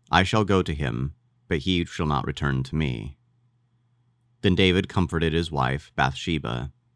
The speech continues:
and went in to her, and lay with her, and she bore a son, and he called his name Solomon. And the Lord loved him, and sent a message by Nathan the prophet. So he called his name Jedediah,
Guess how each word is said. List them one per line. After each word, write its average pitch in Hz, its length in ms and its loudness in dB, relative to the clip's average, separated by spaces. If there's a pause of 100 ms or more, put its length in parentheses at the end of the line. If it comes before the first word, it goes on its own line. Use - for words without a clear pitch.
(120)
and 87 200 2
went 92 200 2
in 87 180 0
to - 80 -6
her, 69 260 0
and 76 360 -2
lay 85 180 0
with 71 180 -2
her, 67 180 -2
and 78 200 0
she 87 140 -4
bore 95 320 2
a 85 140 -2
son, 65 440 -4 (460)
and 92 120 2
he 87 160 4
called 107 320 0
his 76 180 -4
name 67 260 -2
Solomon. 64 640 -2 (520)
And 95 120 2
the 90 60 4
Lord 95 340 2
loved 90 260 0
him, 64 360 -4 (120)
and 85 160 0
sent 95 180 0
a - 20 2
message 85 480 0
by 73 420 0
Nathan 78 320 0
the 71 80 -2
prophet. 69 480 -4 (540)
So 92 220 2
he 82 220 0
called 85 280 0
his 78 160 -2
name 78 380 0 (100)
Jedediah, 71 720 -2